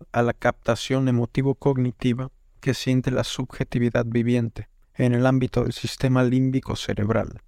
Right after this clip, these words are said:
principalmente, de la falta de. Es una negatividad física primera,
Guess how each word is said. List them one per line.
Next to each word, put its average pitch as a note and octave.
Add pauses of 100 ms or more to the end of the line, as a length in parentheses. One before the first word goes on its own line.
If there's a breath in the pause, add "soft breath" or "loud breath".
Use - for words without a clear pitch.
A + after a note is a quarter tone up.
(160)
principalmente, G#2+ (840)
de B2
la A#2
falta B2+
de. - (1800)
Es C3+
una C#3
negatividad A#2+
física -
primera, A#2